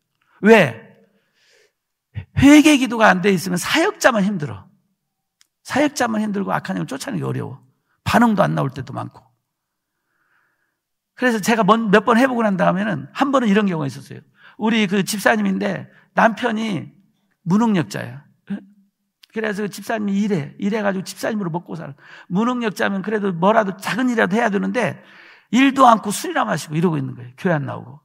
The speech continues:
그러니까 이 집사님이 도저히 못 살겠다고 남편 때문에 이혼 생각도 많이 하고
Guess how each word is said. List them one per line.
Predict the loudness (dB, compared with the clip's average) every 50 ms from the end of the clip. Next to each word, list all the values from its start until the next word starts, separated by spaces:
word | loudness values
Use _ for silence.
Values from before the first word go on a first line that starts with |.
| _
그러니까 | -12 -10 -8 -8 -8 -8 -6 -6
이 | -6 -6 -8 -8 -10
집사님이 | -12 -14 -8 -8 -6 -6 -6 -8 -8 -6 -8 -8 -10 -14 _
도저히 | -20 -20 -20 -12 -8 -6 -4
못 | -4 -4
살겠다고 | -4 -4 -6 -8 -8 -8 -8 -8 -8 -6
남편 | -6 -6 -6 -6 -10 -10 -10
때문에 | -10 -8 -6 -4
이혼 | -4 -2 -2 -2 -4
생각도 | -4 -4 -6 -6 -6 -6 -4
많이 | -4 -4 -2 -2
하고 | -4 -4 -2 -2 -4 -6 -6